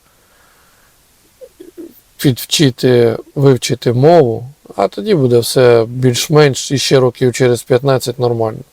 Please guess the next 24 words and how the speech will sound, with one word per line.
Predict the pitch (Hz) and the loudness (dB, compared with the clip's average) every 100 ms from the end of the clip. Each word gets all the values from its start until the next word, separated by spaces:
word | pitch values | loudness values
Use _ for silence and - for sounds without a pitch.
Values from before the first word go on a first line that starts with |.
| _ _ _ _ _ _ _ _ _ | _ _ _ _ _ _ _ _ _
Тому | - 135 | -4 -2
що | - 139 | -2 -2
Канада — | 170 196 185 131 | 0 2 2 0
це | - | 0
як | 135 - | -2 -2
інститут. | 123 - 135 - 151 - _ _ _ | -6 -6 -10 -10 -14 -16 _ _ _
Ти | - | -2
в | 143 | 0
неї | 135 120 | 2 0
поступаєш, | - - 165 151 214 190 165 - _ _ - | -4 -6 -4 0 2 2 -2 -10 _ _ -4
і | 147 | -2
через | - 139 127 | 2 2 2
тільки | - 123 - 123 | -2 -4 -4 -2
п'ять | 131 120 | 0 0
років | 143 160 151 127 127 _ _ _ _ | 2 2 0 -6 -8 _ _ _ _
ти | - 127 | -8 -4
починаєш | 131 - 147 139 131 120 - - _ _ _ _ _ - | -4 -2 0 2 2 0 -4 -12 _ _ _ _ _ -4
якісь | 135 - 160 147 | -2 0 0 -2
плоди, | - 139 127 123 143 156 - _ _ _ _ _ - | 0 0 0 2 0 0 -8 _ _ _ _ _ -10
якісь | - 143 - | -4 -4 -2
результати | 131 127 123 123 151 143 123 | 0 0 0 2 2 2 -4
всього | - 120 123 | -4 -2 -2
цього | - 123 113 | -2 -4 -2
отримувати. | 113 - 127 120 113 - 135 | -2 -4 -8 -8 -10 -12 -20